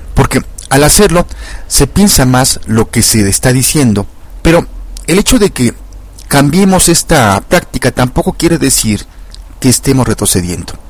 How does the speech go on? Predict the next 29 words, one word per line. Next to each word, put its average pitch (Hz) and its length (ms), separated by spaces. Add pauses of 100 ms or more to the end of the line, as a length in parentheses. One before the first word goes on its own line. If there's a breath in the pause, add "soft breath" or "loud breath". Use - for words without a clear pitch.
(360)
Recordemos 170 480
cuando 135 520
antes 170 360
nos 117 140
decían 156 340
que 113 240 (380)
nos 117 240
íbamos 175 400 (100)
a 123 260
atrofiar 135 640 (300 loud breath)
por 123 160
dejar 139 320
de 143 60
estudiar 110 400
latín. 170 340 (760)
Pues - 160
tenían 196 300
razón 175 300
en 156 100
parte, - 300
porque - 340 (260)
es - 360 (140)
un 165 120
idioma 123 260
más, - 420 (320 loud breath)
la 107 160
base 139 480
del 101 220
nuestro, 131 420